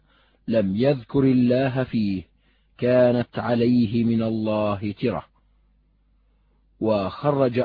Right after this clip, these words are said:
أيضا من حديث أبي سعيد عن النبي صلى الله عليه وسلم قال: "ما من قوم يجلسون مجلسا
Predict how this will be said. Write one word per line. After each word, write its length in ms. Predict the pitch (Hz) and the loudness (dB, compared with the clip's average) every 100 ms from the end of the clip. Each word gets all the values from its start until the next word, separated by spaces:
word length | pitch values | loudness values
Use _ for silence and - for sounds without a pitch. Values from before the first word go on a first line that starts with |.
| - | 0
أيضا 320 | 147 135 135 | -2 0 2
من 320 | 127 123 117 | 2 2 0
حديث 460 | - 113 107 139 131 127 - | -2 -6 -2 -2 -2 -4 -4
أبي 300 | 120 120 113 | -2 -2 -2
سعيد 600 | - 101 117 143 131 113 - _ _ _ _ _ _ - | -4 -4 -2 -2 -4 -10 -18 _ _ _ _ _ _ -10
عن 260 | 101 113 | -2 0
النبي 500 | 110 104 101 139 143 | 2 0 0 -2 -2
صلى 300 | 131 131 131 | -2 -2 -2
الله 360 | 120 131 127 120 | -2 -2 -2 -2
عليه 320 | 120 131 127 | 0 -2 0
وسلم 640 | 123 117 131 117 85 82 | -2 -2 -4 -6 -4 -6
قال: 480 | 87 - 120 127 123 - _ _ _ _ _ _ _ _ _ _ _ _ _ _ _ _ _ _ _ _ - | -8 -4 -2 0 -2 -10 _ _ _ _ _ _ _ _ _ _ _ _ _ _ _ _ _ _ _ _ -2
"ما 300 | 117 120 117 | 2 4 4
من 220 | 117 113 | 2 0
قوم 360 | - 170 175 | 2 2 4
يجلسون 1000 | 165 151 147 123 123 131 165 175 165 151 135 | 4 4 2 2 0 0 0 2 2 4 4
مجلسا 800 | 135 113 135 151 147 147 147 | 4 0 -4 0 2 4 0